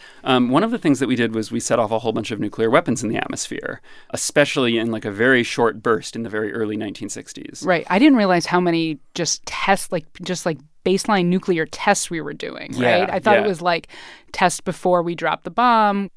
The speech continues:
Speaker 1: Yeah,
Speaker 2: That's it.
Speaker 1: no. There were enough of them that they were doing all kinds of very specific tests. Like, this test is gonna be how soda bottles react to a nuclear explosion. This
Speaker 2: Right.
Speaker 1: test will be how this particular model car responds.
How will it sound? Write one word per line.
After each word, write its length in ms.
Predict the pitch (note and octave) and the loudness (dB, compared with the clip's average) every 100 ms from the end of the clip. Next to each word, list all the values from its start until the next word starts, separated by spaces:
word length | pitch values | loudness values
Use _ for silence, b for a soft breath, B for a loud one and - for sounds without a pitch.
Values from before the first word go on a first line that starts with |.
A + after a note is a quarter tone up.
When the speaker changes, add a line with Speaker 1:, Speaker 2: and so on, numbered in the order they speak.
| _ | _
Speaker 1:
Yeah, 320 | - - A3+ | -2 2 4
Speaker 2:
That's 80 | C#3+ | 2
it. 60 | A3 | 2
Speaker 1:
no. 360 | F#3 F#2 G2+ - _ | 2 0 -4 -12 _
There 160 | D3 | 2
were 160 | C3+ A#2+ | 4 4
enough 240 | A2+ C#3 | 4 2
of 80 | C3 | 2
them 140 | G#2+ G#2 | -4 -6
that 100 | G2 | -6
they 100 | A2+ | -6
were 120 | G#2+ | -4
doing 280 | A2+ A#2 G2+ | -2 -2 -2
all 140 | A2+ | -4
kinds 320 | - C3 C#3 | 0 2 4
of 140 | A2+ G2+ | 2 -4
very 440 | G2 A2 C3+ B2 | -4 4 6 6
specific 760 | - - C3 - B2+ B2+ G#2 - | 2 -2 -2 0 0 0 -2 0
tests. 280 | G#2+ - | -2 -2
Like, 160 | - A#2 | -6 -4
this 200 | D#3 A3+ | -2 -2
test 260 | - A2+ C3 | -2 -6 -6
is 80 | |
gonna 220 | A2 B2 A2+ | -6 -4 -2
be 220 | D3+ B2 | 0 0
how 360 | G#2+ A#2 A#2+ - B | 0 2 2 0 B
soda 380 | - - F3+ C#3 | -8 0 4 6
bottles 480 | A2+ A2+ A2 G#2+ B2 | 4 4 2 0 0
react 400 | A2+ G#2+ - - | 0 0 -2 -2
to 80 | |
a 20 | A#2 | 0
nuclear 300 | A2+ A#2 A2 | 0 0 -2
explosion. 480 | - - - B2 | -4 -8 -6 0
This 120 | D#3 G#3 | 0 2
Speaker 2:
Right. 80 | D3 | 0
Speaker 1:
test 180 | A#2 | 0
will 80 | B2 | -2
be 160 | A#2 A#2+ | -2 0
how 180 | B2+ B2+ | 2 2
this 240 | D3 - | 0 -4
particular 460 | - C#3+ - D#3+ D3+ | -8 -8 -4 0 2
model 260 | D3+ E3+ | 2 0
car 260 | D3+ F#3+ E3+ | 0 2 4
responds. 580 | A#2 - A#2+ A#2+ A#2+ | 2 -4 -4 -4 -6